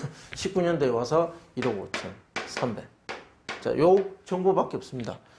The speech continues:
현재 매도 시장에서 호가는 일억 육천오백. 그런데 두 번이나 유찰돼서 뭐 팔천만 원대까지 떨어집니다.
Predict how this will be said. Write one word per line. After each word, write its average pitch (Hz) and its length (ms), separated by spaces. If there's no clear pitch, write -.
현재 180 500
매도 175 540
시장에서 180 540
호가는 160 520
일억 143 220
육천오백. 104 540
그런데 160 460
두 151 140
번이나 180 340
유찰돼서 147 640
뭐 123 180
팔천만 208 500
원대까지 110 400
떨어집니다. - 440